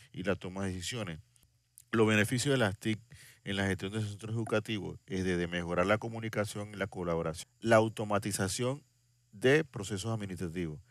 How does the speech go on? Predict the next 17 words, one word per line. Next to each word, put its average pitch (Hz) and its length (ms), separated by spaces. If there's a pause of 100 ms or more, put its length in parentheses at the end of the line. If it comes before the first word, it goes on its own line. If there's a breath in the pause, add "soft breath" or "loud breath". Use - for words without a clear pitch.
(280 soft breath)
herramientas 110 840 (500 soft breath)
para 95 360
el 90 80
aprendizaje 98 680
y 107 60
enseñanza, 107 800 (920)
ofrecer 113 600
nuevos 120 300
recursos 120 560
y, - 240
y 107 60
herramientas 98 520
para 98 180
la 92 120
enseñanza 90 460
y - 20
aprendizaje, 101 560